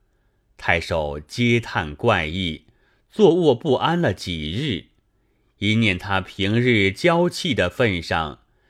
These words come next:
又是举他陪客，只害了他，只得自出家财，厚葬了李参军。常把此段因果劝人，叫人不可行不义之事。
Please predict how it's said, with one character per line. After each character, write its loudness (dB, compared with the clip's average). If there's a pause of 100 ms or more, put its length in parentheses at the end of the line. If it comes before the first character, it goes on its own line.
(220)
又 4
是 -2
举 -6
他 2
陪 -4
客， -2 (260)
只 -4
害 0
了 -6
他， -8 (680)
只 0
得 4
自 0
出 0
家 0
财， -4 (240)
厚 2
葬 0
了 -2
李 -6
参 -4
军。 -4 (840)
常 -2
把 2
此 -6
段 2
因 -2
果 -2
劝 -2
人， -4 (360)
叫 2
人 2
不 6
可 0
行 -2
不 -4
义 -2
之 -2
事。 -6